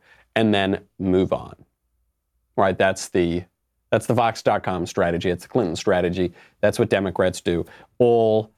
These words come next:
the time. And it's an effective strategy. This whole thing is an effective strategy. You know, the, the line itself only occurred to Joe Biden because black Americans vote overwhelmingly for Democrats.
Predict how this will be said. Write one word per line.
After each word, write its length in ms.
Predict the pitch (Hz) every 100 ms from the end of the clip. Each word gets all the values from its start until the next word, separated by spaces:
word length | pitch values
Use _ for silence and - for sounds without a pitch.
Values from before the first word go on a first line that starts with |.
| _ _ _
the 80 | 123
time. 380 | - 127 101 85
And 120 | 156
it's 140 | 175
an 80 | 214
effective 360 | 202 208 202 170
strategy. 520 | - 107 76 - 90
This 140 | 123
whole 180 | - 202
thing 240 | - 254
is 100 | 262
an 80 | 139
effective 400 | 92 80 - 69
strategy. 480 | - 76 - - - - -
You 100 | 196
know, 100 | 240
the, 240 | 214 202 151
the 140 | 165 165
line 640 | 143 160 226 - - -
itself 580 | - - - 180 117 - -
only 240 | 170 180
occurred 320 | 135 - 147
to 60 | 107
Joe 240 | 92 95
Biden 440 | 90 131 107 64 - _ - _
because 240 | 120 120 110
black 440 | 113 107 98 - -
Americans 640 | 113 160 175 - 90 85
vote 320 | 95 107 101 -
overwhelmingly 880 | 117 117 101 104 98 92 87 82 92
for 140 | 107
Democrats. 680 | 107 180 156 - - -